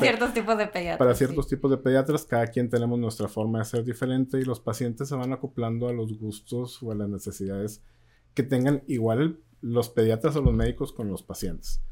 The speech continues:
Speaker 1: Entonces, empezando por el hecho de, vamos a conocernos antes.
Speaker 2: Ok.
Speaker 1: Y a lo mejor no me gusta o no me gusta <laughs> la, la pareja. Digo, dejar puntos en claro. Eh, eso es lo primero. Luego ver cómo está la situación del embarazo. Conocer un
Speaker 2: Ok.
Speaker 1: poco de la historia,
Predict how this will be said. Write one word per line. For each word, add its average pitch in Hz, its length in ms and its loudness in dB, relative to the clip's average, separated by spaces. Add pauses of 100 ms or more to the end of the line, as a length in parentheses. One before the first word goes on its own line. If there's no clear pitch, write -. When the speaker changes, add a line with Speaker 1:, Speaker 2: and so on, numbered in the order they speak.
(600)
Speaker 1:
Entonces, 151 280 6
empezando 175 600 6
por 151 160 6
el 131 100 6
hecho 135 240 4
de, 135 300 4 (140)
vamos 117 380 -4
a 170 60 -4
conocernos 120 460 0
antes. - 440 -6 (200)
Speaker 2:
Ok. 175 160 -8
Speaker 1:
Y 113 80 2
a 110 80 4
lo 113 80 2
mejor 117 280 2
no 156 120 4
me 180 100 4
gusta 214 540 2 (240)
o 104 120 -4
no 107 160 2
me 139 120 4
gusta 156 240 2
<laughs> 143 320 4
la, 151 60 8
la 143 180 8
pareja. 143 360 4 (280)
Digo, 143 180 12
dejar 151 300 6
puntos 175 340 4
en 156 120 2
claro. 107 480 2 (640)
Eh, 120 340 6
eso 147 220 8
es 170 40 6
lo 165 140 4
primero. 101 400 4
Luego 139 260 8
ver 170 220 8
cómo 165 160 2
está 151 160 2
la 147 100 4
situación 120 400 -2
del 123 120 4
embarazo. 101 520 -2
Conocer 117 320 2
un 131 80 4
Speaker 2:
Ok. 135 60 -4
Speaker 1:
poco 143 240 2
de 139 100 6
la 120 40 4
historia, 139 720 4